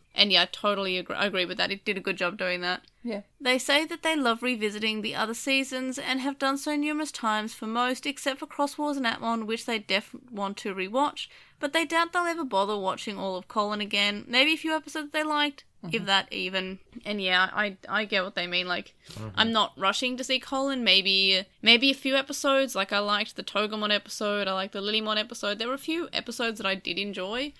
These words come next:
Speaker 2: Mm-hmm.
Speaker 1: But yeah, not really rushing to, to watch that.
Speaker 3: Same.
Speaker 1: Next, we have that guy who says that the episode itself was fun and good as a finale, as a se-, and probably as good as it could get,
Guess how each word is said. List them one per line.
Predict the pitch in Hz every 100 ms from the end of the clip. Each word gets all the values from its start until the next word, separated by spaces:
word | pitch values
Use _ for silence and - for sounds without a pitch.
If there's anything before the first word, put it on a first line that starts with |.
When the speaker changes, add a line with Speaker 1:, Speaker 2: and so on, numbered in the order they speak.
| -
Speaker 2:
Mm-hmm. | 170 180 - -
Speaker 1:
But | 269
yeah, | 202 185 190
not | 233 220
really | 262 247 226
rushing | 202 185 180 - 190 190
to, | - 208 202 196 190 196 _ _
to | - 196
watch | 185 -
that. | - 202 202 _
Speaker 3:
Same. | - 101 98 -
Speaker 1:
Next, | 226 240 277 285 -
we | 302 285
have | 285 277 269 -
that | 214 220 233
guy | 220 214 208 208 208 - -
who | 220 220
says | - 196 202
that | - 208
the | 226
episode | 226 - - 247 240
itself | 220 - 208 202
was | 208
fun | - 226 226 226
and | - 233 220
good | 208
as | 196
a | 233
finale, | 220 214 220 214 220 233 - - _
as | - 226
a | 233
se-, | 240 -
and | 208 208
probably | - 233 233 214
as | - 196
good | 196 208
as | 202
it |
could | - 202
get, | 233 311